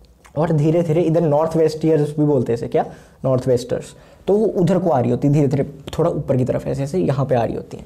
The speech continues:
इतनी ज़्यादा नहीं होती इसलिए इसको इतना नहीं कहते, लेकिन ये होती हैं and it impacts। उसके बाद आती है लू। लू is a hot, ये काली वैसाखी फिर थोड़ी बारिश कर देगी, वैसे नहीं करेगी, बहुत कम, but rarely, but कर देगी।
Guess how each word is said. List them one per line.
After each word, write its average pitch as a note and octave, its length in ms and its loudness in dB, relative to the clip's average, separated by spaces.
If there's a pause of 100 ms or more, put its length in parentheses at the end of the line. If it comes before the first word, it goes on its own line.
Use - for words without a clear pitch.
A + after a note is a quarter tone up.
इतनी A3+ 300 2
ज़्यादा E3+ 300 2
नहीं A3 160 2
होती G#3+ 240 0 (360)
इसलिए F3 180 2
इसको F3 200 0
इतना D#3 320 0
नहीं G#3+ 160 2
कहते, D#3+ 360 0 (360)
लेकिन F#3 200 2
ये A#3 60 4 (160)
होती G3 360 2
हैं D#3+ 200 2 (120)
and F3 120 0
it D#3 180 -2
impacts। D3+ 480 -2 (360)
उसके F#3 260 0
बाद G#3 200 2
आती F#3 200 2
है A3 200 2
लू। E3 180 4
लू F#3+ 180 2 (280)
is F#3 120 2
a G#3 100 0
hot, C#3+ 320 0 (180)
ये F3 260 2
काली A3+ 280 2
वैसाखी A3 260 0
फिर A#3 260 -2
थोड़ी E3+ 160 2
बारिश C3+ 340 0
कर C#3+ 100 -2
देगी, C3 240 0
वैसे D#3 200 2
नहीं G#3+ 120 2
करेगी, F#3 260 2
बहुत D#3 320 -2
कम, F#3+ 260 -4
but E3 220 -4
rarely, F3 440 2
but E3+ 140 0
कर - 160 -2
देगी। - 200 -10